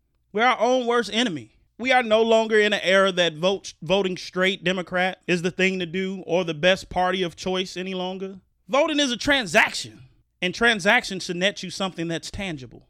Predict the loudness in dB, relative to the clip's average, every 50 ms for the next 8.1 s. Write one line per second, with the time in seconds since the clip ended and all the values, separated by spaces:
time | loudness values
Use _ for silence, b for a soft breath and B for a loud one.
0 | _ _ -4 -4 -2 -2 -4 -6 0 2 4 4 4 4 2 -2 -2 0 0 0
1 | 0 0 -4 -8 -8 -6 -4 -4 -6 -4 -4 -2 -2 -2 -2 -2 -6 -8 -6 -6
2 | -8 -8 -10 -10 -10 -10 -12 -12 -12 -16 -20 _ _ _ _ _ _ _ _ _
3 | -8 -2 0 0 0 0 -2 -2 -2 0 0 0 0 -2 -4 -4 -2 -4 -4 -4
4 | -2 0 2 2 2 2 0 -4 -10 -10 -8 -6 -6 -6 -6 -6 -10 -14 _ _
5 | _ _ _ _ _ _ _ _ _ _ _ _ _ _ -8 -8 -6 -4 0 0
6 | 0 0 0 -2 -4 -6 -6 -4 -2 -2 -2 -2 -2 -2 -4 -4 -4 -2 -2 0
7 | 2 4 4 4 2 0 -2 -6 -6 -6 -6 -6 -8 -10 -12 -12 -12 -14 -20 -20
8 | -20